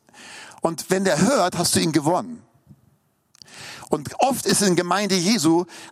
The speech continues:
an Gemeindeatmosphären was kaputt gegangen. Das ist, ist, das ist weltweit, weil diese einfache Regel nicht beachtet wurde. Und dann haben die Leute da und da schlecht geredet und dann macht das was mit der Gemeindeatmosphäre.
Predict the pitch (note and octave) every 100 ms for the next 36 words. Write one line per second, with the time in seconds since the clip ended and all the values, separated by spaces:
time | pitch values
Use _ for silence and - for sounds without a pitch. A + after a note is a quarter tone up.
0 | - C#3+ D3+ D#3+ A#3+ A3+ - - - D#3+
1 | C#3+ C#3 C3+ - - - - C#3 A2+ G#2+
2 | C#3+ C#3 - - - - A#2+ - - B2
3 | C3 A2+ D#3+ B3 A2+ G#2+ B2+ - - -
4 | B2+ C3+ D3 - F3 C4+ A#3+ G#3+ G3 E3+
5 | D3 C#3 D#3 - F3+ - A#2+ G2+ G#2 A#2
6 | D#3+ - - - - C3 C#3 - B2+ D3
7 | D3 D3 D3 D3 F3 E3 D#3 D3+ E3 D#3
8 | C#3 C#3+ E3+ E3+ D#3 C#3+ D3+ - D3 D3+
9 | D3 C#3 C3+ C3+ C3+ A2+ G2+ G2 - F#2+
10 | E2+ E2+